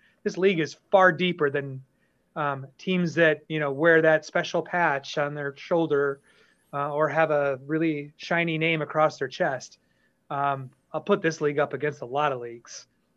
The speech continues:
and we'll have a chance to do it this year. Um, everybody's experienced, everybody's returning a lot.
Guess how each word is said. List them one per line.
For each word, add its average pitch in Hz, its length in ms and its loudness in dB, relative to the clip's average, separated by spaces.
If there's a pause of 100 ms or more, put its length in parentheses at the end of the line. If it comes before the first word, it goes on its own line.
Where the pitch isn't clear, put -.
and 165 80 -4
we'll 208 100 4
have 247 100 4
a 254 60 2
chance 247 320 -2
to 247 80 2
do 185 160 2
it 247 100 0
this - 240 -6
year. 120 260 -10 (240)
Um, 127 280 -18 (960)
everybody's 190 520 4
experienced, 196 600 2
everybody's 175 480 2
returning 175 400 -2
a 170 80 2
lot. 170 400 2